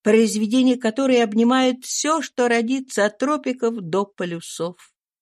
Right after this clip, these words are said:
Эти бурные пенящиеся волны, которые вечно стремятся вперед, представляют живое подобие кипучей деятельности расы более пылкой и энергичной,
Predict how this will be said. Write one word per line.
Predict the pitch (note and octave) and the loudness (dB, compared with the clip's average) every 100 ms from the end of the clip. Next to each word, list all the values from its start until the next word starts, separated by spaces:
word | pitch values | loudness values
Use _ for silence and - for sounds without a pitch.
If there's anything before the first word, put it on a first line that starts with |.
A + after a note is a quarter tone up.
| - | -2
Эти | B3+ B3+ | 0 2
бурные | A3+ A3+ D#4+ C#4 A3 G3+ | 0 2 2 4 4 2
пенящиеся | G3 C#4 C#4 B3+ A3+ A#3 A#3 - A3+ | -2 2 4 4 2 0 0 0 -2
волны, | G#3+ D4 D#4+ C4 F3+ | 0 -2 0 0 0
которые | - A#3+ A#3+ B3 B3+ | -2 0 2 4 4
вечно | A3+ C4+ D4 - B3 | 2 0 -2 -2 -2
стремятся | A#3+ B3 B3 C4 C4 - A#3 | 0 0 2 2 0 -4 -6
вперед, | - A3 A3+ D4 C4+ - | -4 0 2 2 -2 -6
представляют | - G3 - G#3 G#3+ A#3+ A3 | -4 -4 -2 0 2 2 2
живое | G#3 B3+ D4+ D#4 | 2 0 0 -2
подобие | C4+ B3 B3+ A#3+ B3 A#3+ | -2 0 0 0 -2 -2
кипучей | A#3+ A#3 D4 C#4+ B3+ A#3 | -6 -4 -4 -4 -2 -2
деятельности | G3 B3+ B3+ B3 A3 G#3+ - - | 2 2 2 0 0 0 -2 0
расы | G#3 G#3+ C4 D4+ - C#4+ | 2 2 0 -2 -4 -2
более | B3 D4+ C#4+ C#4 | 2 2 2 0
пылкой | C4+ D#4 E4 D#4+ D4+ C#4+ C#4 | -2 -4 -2 -2 -2 -2 -2
и | B3+ B3+ - | -2 -2 0
энергичной, | G#3+ G3 F3 F3 C#4+ - - E3+ C3+ | 0 0 -2 -2 -4 -4 -6 -4 -6